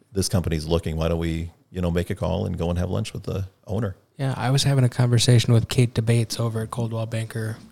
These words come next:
Speaker 2: uh, Fisher Group, and she and I both agreed. It seems like Mankato, at least in the businesses that we're connected to, has had more recent M S U graduate hires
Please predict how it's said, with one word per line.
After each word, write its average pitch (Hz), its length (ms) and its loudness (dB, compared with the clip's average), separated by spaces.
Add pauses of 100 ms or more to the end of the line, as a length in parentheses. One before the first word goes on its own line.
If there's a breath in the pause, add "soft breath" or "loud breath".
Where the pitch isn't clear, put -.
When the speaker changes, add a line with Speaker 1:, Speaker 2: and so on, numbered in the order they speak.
(120)
Speaker 2:
uh, 107 200 -4
Fisher 156 320 2
Group, 110 300 2
and 120 540 4
she 160 300 6
and 127 100 6
I 127 220 4
both 127 280 8
agreed. 117 400 4
It 107 100 -6
seems 170 400 -2
like 113 440 0 (120)
Mankato, 120 680 0
at 113 80 -4
least 143 200 2
in 123 100 2
the 117 60 4
businesses 117 600 0
that - 200 -6
we're 151 140 -4
connected 113 420 -4
to, 110 240 0 (420 loud breath)
has 117 180 2
had 123 320 2
more 131 560 4 (400 soft breath)
recent 135 500 2
M 127 160 4
S 123 200 6
U 120 100 8
graduate 117 540 2
hires 101 680 2